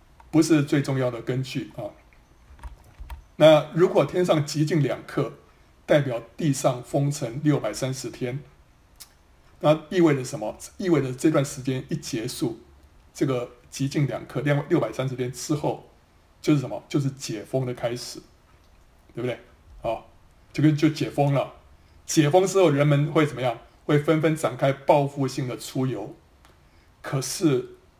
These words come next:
我们要知道，这个时候却是七年大灾难的开始。所以你不要急着说：“哇，终于解封了，我赶快要去，<laughs> 去完成我这还没有完成的这个旅游计划啊，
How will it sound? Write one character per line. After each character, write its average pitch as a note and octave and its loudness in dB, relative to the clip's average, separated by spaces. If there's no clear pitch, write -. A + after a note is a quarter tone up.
我 C3 -6
们 C#3 0
要 D3 4
知 D3 -6
道， C3 0
这 E3+ -2
个 D3 -2
时 C3 -6
候 B2+ -6
却 C#3+ 0
是 C3 -6
七 - -10
年 C3 -4
大 B2+ -2
灾 B2+ -8
难 B2 -8
的 A#2 -16
开 B2 -10
始。 - -14
所 - 0
以 - 4
你 D3 2
不 C3 0
要 D#3 6
急 C3+ -6
着 C3 -4
说 C3 -4
：“哇， E3 0
终 F3 6
于 C3+ 2
解 B2 -6
封 C#3+ -2
了， A#2 -4
我 C3 2
赶 C3 4
快 C#3+ 6
要 C#3+ 6
去， C3+ 0
<laughs> - -4
去 - 0
完 C#3+ 4
成 C#3+ 0
我 B2 -2
这 C3 0
还 - 2
没 F3 6
有 D3+ 6
完 C3 2
成 C3+ -2
的 C3 0
这 B2+ -2
个 B2+ 0
旅 A#2 -8
游 A#2 -4
计 C3+ -4
划 C3 2
啊， A#2 -4